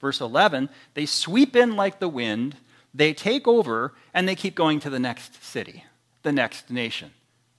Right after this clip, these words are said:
They're just sweeping through and taking over everything, and they're gonna take you. They're doing a lot of wrong things. They're worshiping their own military strength instead of worshiping the Creator God. And God is raising them up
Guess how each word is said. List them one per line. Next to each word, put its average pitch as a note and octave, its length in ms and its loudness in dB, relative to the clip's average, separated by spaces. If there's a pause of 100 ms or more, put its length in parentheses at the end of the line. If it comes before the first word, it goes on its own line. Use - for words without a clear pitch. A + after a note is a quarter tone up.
(300)
They're F3 100 -4
just D#3+ 300 -4
sweeping A#3+ 440 -2
through B3 160 -4
and A#3 100 -2
taking C4 280 -4
over C#4 220 -2
everything, F#4 380 -4 (540)
and F#2 120 -12
they're F2 80 -12
gonna G2 160 -10
take G#2 280 -10
you. - 120 -14 (1400)
They're A#2+ 100 -8
doing B2+ 180 -2
a A2 60 -2
lot B2 200 2
of G3 80 -2
wrong B2+ 280 -2
things. E3+ 480 -8 (500)
They're B2+ 140 2
worshiping D#3 500 0
their B2+ 200 0
own E3 240 2
military C#3+ 460 0
strength E3+ 400 -6
instead C#3 280 -6
of C3 80 -4
worshiping B2+ 540 -4
the B2 100 -6
Creator A#2 340 -6
God. C3+ 420 -4 (2000)
And C#3+ 200 0
God B2 220 4
is A#2+ 180 -6
raising B2+ 400 -2
them G#3 160 2
up F3+ 240 4